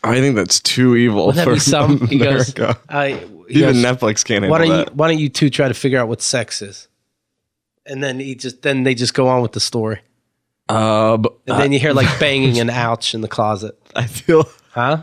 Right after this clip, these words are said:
Speaker 2: You wanna go back to nine eleven jokes?
Speaker 1: <laughs> Sure. I feel like that would cast a pall on the whole show, 'cause
Speaker 2: Mm-hmm.
Speaker 1: especially if they didn't come back to it.
Speaker 2: The
Speaker 1: If it was just, like, a throwaway gag, like,
Speaker 2: they go back
Speaker 1: learn
Speaker 2: to
Speaker 1: how
Speaker 2: it.
Speaker 1: to have sex, you just hear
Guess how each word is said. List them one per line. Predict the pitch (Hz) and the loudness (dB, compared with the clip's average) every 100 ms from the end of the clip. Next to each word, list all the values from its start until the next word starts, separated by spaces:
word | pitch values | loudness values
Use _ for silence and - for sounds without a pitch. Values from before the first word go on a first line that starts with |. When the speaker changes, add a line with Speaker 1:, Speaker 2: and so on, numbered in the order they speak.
| - | -4
Speaker 2:
You | 123 | 0
wanna | 123 | 2
go | 123 | 2
back | 123 120 | 0 0
to | |
nine | 131 131 | 0 2
eleven | 127 143 156 | 2 2 0
jokes? | 175 180 - | 0 0 -4
Speaker 1:
<laughs> | - - 131 | -16 -12 -4
Sure. | - - 143 - 160 139 - - - _ _ _ - | -2 -2 -4 0 0 0 -6 -20 -20 _ _ _ -12
I | 151 160 | -4 2
feel | 160 | 4
like | 170 156 | 4 4
that | 147 | 2
would | 139 | 4
cast | 151 139 131 | 0 0 -2
a | |
pall | - 135 143 | -2 0 2
on | 120 | 2
the | 110 | 2
whole | 120 117 | 2 0
show, | - 151 107 - 113 | 0 0 0 -2 -2
'cause | 131 | 0
Speaker 2:
Mm-hmm. | 139 | 0
Speaker 1:
especially | 139 165 156 139 | 2 2 2 2
if | |
they | 120 120 | 2 2
didn't | 117 | 0
come | 113 107 | 0 0
back | 120 123 | 0 -2
to | - 85 | -2 0
it. | 69 50 _ _ _ _ - | 2 0 _ _ _ _ -4
Speaker 2:
The | 135 139 | 2 4
Speaker 1:
If | |
it | |
was | 143 131 | 6 4
just, | 127 | 2
like, | 123 | 0
a | 120 | 0
throwaway | 127 127 123 117 117 | 0 2 4 4 2
gag, | 120 117 117 113 104 | 0 0 0 0 0
like, | 104 120 - | 0 0 -2
Speaker 2:
they | 147 156 | -2 0
go | 165 | 0
back | 147 147 147 | 0 0 2
Speaker 1:
learn | 131 135 | 4 4
Speaker 2:
to | |
Speaker 1:
how | 131 | 4
Speaker 2:
it. | |
Speaker 1:
to | 131 | 4
have | 117 | 4
sex, | 135 131 113 | 2 0 0
you | 107 | 0
just | |
hear | 107 | 2